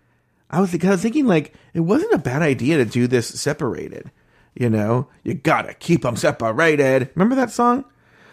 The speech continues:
Oh God, I should open up the, I should open up Drag Race Recap back with that song. What was that song? Um,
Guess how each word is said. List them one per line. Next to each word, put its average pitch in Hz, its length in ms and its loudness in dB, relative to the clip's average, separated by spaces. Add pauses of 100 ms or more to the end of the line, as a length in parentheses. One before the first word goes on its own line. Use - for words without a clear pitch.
(140)
Oh 113 140 -6
God, - 240 -8
I - 20 -6
should - 200 -2
open 139 280 0
up 104 100 -2
the, - 160 -2 (360)
I - 40 -10
should - 180 -8
open 120 200 2
up 104 60 -2
Drag 107 260 0
Race 104 160 -4
Recap 107 240 -4
back - 180 -4
with - 80 -4
that 87 140 -6
song. 101 320 -6 (340)
What 156 120 -4
was 190 120 4
that 196 140 2
song? 180 460 4
Um, 107 420 0